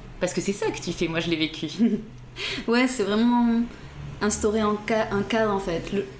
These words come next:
Speaker 2: l'idée c'est que il y a plein de gens qui ont envie d'écrire et on aurait le temps potentiellement de libérer deux heures par mois, tu pourrais les trouver. Sauf que si t'as pas de contraintes, si t'as pas de cadre, c'est hyper difficile de s-, de s'autodiscipliner en fait.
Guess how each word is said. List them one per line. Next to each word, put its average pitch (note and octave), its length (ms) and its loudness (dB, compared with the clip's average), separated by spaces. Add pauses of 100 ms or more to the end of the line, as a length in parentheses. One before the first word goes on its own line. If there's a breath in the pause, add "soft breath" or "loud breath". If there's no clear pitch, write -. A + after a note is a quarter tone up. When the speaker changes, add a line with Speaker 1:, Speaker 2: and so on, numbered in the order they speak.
Speaker 2:
l'idée A3 320 2
c'est A3 140 2
que F3+ 400 2 (1400)
il - 40 2
y A3 40 2
a - 40 0
plein A3+ 140 2
de A#3 60 4
gens B3+ 100 4
qui C4 100 0
ont A#3 80 4
envie G3 140 0
d'écrire G3+ 540 0 (300)
et F3 580 2
on F#3+ 140 0
aurait F#3 180 0
le F3+ 80 -2
temps G3 480 0
potentiellement E3+ 600 -2
de F#3+ 80 0
libérer F3 460 0
deux F#3 280 0
heures F#3+ 140 -2
par E3 180 -4
mois, F3+ 360 0 (220)
tu - 80 -4
pourrais G3 220 0
les F#3 100 0
trouver. E3 440 -6 (380 loud breath)
Sauf G#3 180 -2
que A3 80 -2
si - 160 -2
t'as G3+ 100 2
pas G3 160 0
de F#3 80 -4
contraintes, G3 640 0
si - 160 -4
t'as F3 100 -4
pas F3 140 -6
de - 120 -10 (100)
cadre, F#3 320 0
c'est - 160 -2
hyper F#3+ 240 0
difficile F#3+ 500 -2
de E3 160 -10
s-, - 380 -6
de F3+ 60 -6
s'autodiscipliner F3+ 1000 -2
en E3 80 -2
fait. - 340 -6